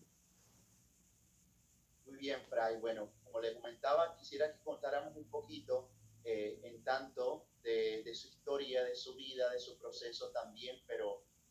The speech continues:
como les compartí al inicio del live, de tanta sabiduría que pienso de verdad es admirable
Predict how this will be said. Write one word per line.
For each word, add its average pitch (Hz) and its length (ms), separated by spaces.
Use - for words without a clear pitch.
como 113 240
les 110 200
compartí 113 500
al 131 120
inicio 123 360
del 113 180
live, 113 300
de 117 180
tanta 131 680
sabiduría 117 840
que 113 100
pienso 113 320
de 117 60
verdad 113 280
es 120 140
admirable 104 480